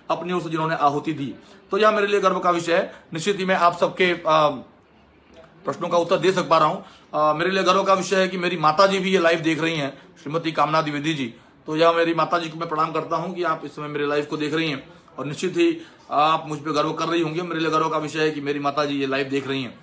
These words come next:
तो कवि श्री राकेश दांगे जी, अ, की ओर से आया है कि हास्य व्यंग के बड़े कवि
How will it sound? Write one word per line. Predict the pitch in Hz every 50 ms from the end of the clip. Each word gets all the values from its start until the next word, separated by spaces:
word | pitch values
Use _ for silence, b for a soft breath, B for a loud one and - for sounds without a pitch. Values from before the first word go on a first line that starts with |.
| B B B B B B B
तो | - 156 165
कवि | 165 180 185 185 202
श्री | 160 190 208
राकेश | 190 185 185 185 202 190
दांगे | 190 180 180 185 190
जी, | 185 196 196 196
अ, | 190 - 170 170 170 165 165 - - B B B B B B -
की | 165 165
ओर | 170 170
से | 165 185
आया | 160 170 175
है | 180 180
कि | 175 185 185
हास्य | 156 156 170 185 185 190
व्यंग | 170 185 185 180
के | 170 175
बड़े | 156 160 170 180
कवि | 175 175 170 165 180 175 170